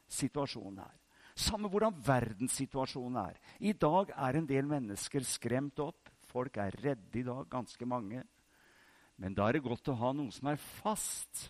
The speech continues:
er det ikke det? Og det som er fastest,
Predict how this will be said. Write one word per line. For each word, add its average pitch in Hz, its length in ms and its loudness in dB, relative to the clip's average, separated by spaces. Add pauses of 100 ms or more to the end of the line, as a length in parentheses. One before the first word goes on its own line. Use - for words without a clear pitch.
(160)
er 117 140 -2
det 139 100 -2
ikke 156 140 0
det? 180 80 0 (1800)
Og 131 80 2
det 143 220 8
som 151 180 -4
er 156 220 4 (580)
fastest, - 1500 0